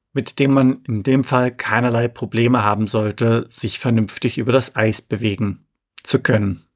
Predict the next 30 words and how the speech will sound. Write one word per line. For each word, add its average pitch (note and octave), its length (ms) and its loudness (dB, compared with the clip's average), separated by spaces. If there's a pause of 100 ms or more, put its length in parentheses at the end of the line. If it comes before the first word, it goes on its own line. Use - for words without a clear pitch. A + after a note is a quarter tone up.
Hier B2+ 160 4
ist D3+ 160 -2
es C3+ 120 -6
wirklich C3+ 400 2
wichtig, - 360 -2
diesen A2 260 -4
Zauberspruch B2 680 -2
zu A2 220 -6
haben. D#3+ 500 0 (120)
Im C3+ 180 0
Idealfall B2+ 720 2
natürlich A#2 440 -2
auch A2 140 -8
die G#2+ 140 -6
Schuhe. F3 480 -2 (360)
Allerdings B2 760 4
ohne D3+ 320 4
den C3 160 0
Zauberspruch B2 760 0
ist - 240 -8
es A#2+ 180 -4
mehr A#2 280 2
oder B2 100 0
minder A2+ 400 2
unmöglich, A2+ 760 -4 (380)
Ramos A2+ 580 0
Schaden G#2+ 460 0
zuzufügen A2+ 760 0
und G#2 300 -4
dementsprechend G#2+ 880 -2